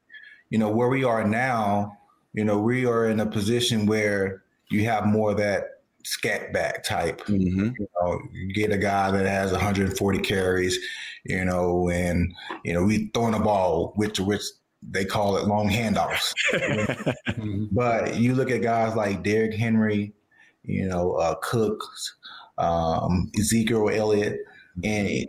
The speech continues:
Speaker 1: and it reminds you that, hey, you know what? You can get it done this way as well, playing that physical north and south. You know, we're gonna run the ball down your throat as well. And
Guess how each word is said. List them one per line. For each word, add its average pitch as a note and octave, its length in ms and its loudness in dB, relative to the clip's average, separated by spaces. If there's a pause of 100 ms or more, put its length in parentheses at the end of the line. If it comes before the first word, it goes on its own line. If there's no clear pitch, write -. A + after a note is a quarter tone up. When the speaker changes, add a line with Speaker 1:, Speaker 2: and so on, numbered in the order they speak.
(140)
Speaker 1:
and G#2 140 0
it A2 120 2
reminds A2 520 2
you G2+ 100 2
that, F2+ 160 0
hey, G#2 160 -2
you G#2 100 2
know A2+ 100 2
what? C3 320 0
You A#2 180 2
can C#3+ 120 2
get B2 160 0
it G2+ 140 0
done G#2+ 560 2 (300)
this A#2 400 0
way G#2 460 2
as F#2+ 180 -2
well, G#2+ 420 2
playing A2 280 0
that G2 240 -2
physical A2 520 2
north G#2+ 320 2
and A2 120 4
south. G2+ 440 2 (380)
You G2 120 -2
know, F2+ 120 0
we're G2 100 2
gonna G#2 320 2 (300)
run A2 300 2
the A2 60 2
ball G#2+ 300 2
down G#2 200 0
your G2+ 140 0
throat A#2 540 -2 (260)
as F#2+ 180 0
well. G#2 540 2
And A2 400 0